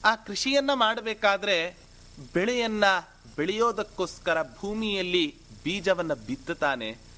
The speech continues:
ಬೀಜ ಬಿತ್ತಿದ ತಕ್ಷಣನೇ ಫಲ ಬೇಕು ಅಂತ ಅಪೇಕ್ಷೆ ಪಟ್ರೆ ಅವನನ್ನ ಹುಚ್ಚ ಅಂತ ಕರೆಯೋದಿಲ್ವೇ? ಬೀಜ ಬಿತ್ತಿದ ಮೇಲೆ ಮೊಳಕೆ ಬರಬೇಕು, ಪುಟ್ಟ ಸಸಿ ಆಗಬೇಕು,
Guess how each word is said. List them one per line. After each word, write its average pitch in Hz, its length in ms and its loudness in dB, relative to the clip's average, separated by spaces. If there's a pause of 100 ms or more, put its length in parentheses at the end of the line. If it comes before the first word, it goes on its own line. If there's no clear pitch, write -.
(380)
ಬೀಜ 151 280 -2
ಬಿತ್ತಿದ 226 480 -4
ತಕ್ಷಣನೇ 233 540 0
ಫಲ 208 280 -2
ಬೇಕು 185 380 -4
ಅಂತ 170 180 -4
ಅಪೇಕ್ಷೆ 160 380 -8
ಪಟ್ರೆ 151 420 -2 (580)
ಅವನನ್ನ 160 320 -2
ಹುಚ್ಚ - 400 -12
ಅಂತ 156 480 -4
ಕರೆಯೋದಿಲ್ವೇ? 156 720 -10 (2000)
ಬೀಜ 269 320 4 (160)
ಬಿತ್ತಿದ 254 500 0 (120)
ಮೇಲೆ 208 760 0 (480)
ಮೊಳಕೆ 143 380 -2
ಬರಬೇಕು, 123 720 -6 (1160)
ಪುಟ್ಟ - 260 -2 (200)
ಸಸಿ 175 320 -4 (120)
ಆಗಬೇಕು, 147 840 -2